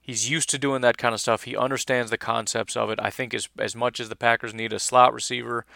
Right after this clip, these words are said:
again, I think he's limited. There's always a lot of hype, especially among Packer fans. When you hear a guy and then you see a couple of highlights, it's like, "He's a freak, we need to get him." Definitely has limitations, but in a limited role,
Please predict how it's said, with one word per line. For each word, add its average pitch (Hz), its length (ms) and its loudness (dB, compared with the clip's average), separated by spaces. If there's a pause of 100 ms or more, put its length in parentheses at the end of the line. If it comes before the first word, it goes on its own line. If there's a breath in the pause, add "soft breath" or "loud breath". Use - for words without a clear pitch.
(420 loud breath)
again, 117 400 4 (300)
I - 60 -18
think 117 180 -8
he's 135 100 -4
limited. 143 500 4 (300)
There's 101 160 -8
always 131 240 4
a 135 40 2
lot 131 180 12
of 120 80 10
hype, 113 240 4
especially 117 340 -2
among 117 200 -4
Packer 127 280 2
fans. 120 320 0
When 110 80 -12
you 104 100 -8
hear 135 200 0
a 135 40 0
guy 127 280 12
and 123 160 2
then 110 100 -6
you 107 80 -8
see 135 160 -2
a 131 60 2
couple 123 240 0
of 113 40 2
highlights, 120 380 2
it's 113 100 -8
like, 117 120 -4
"He's 190 160 -10
a 269 60 -6
freak, 302 500 0
we 269 100 -8
need 269 160 -4
to 262 80 -6
get 294 220 2
him." 208 220 0 (640 soft breath)
Definitely 160 340 6
has 139 160 6
limitations, 123 600 0
but 117 240 0
in 165 200 0
a 156 180 6
limited 147 420 2
role, 131 480 4